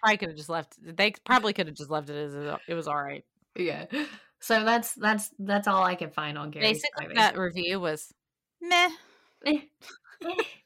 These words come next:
Speaker 2: Here's a pity three stars.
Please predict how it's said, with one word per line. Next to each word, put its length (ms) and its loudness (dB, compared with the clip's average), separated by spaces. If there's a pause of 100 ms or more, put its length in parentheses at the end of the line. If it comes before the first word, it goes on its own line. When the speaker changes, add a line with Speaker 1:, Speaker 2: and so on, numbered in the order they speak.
(1300)
Speaker 2:
Here's 220 4
a 80 4
pity 460 0
three 320 -4
stars. 580 -4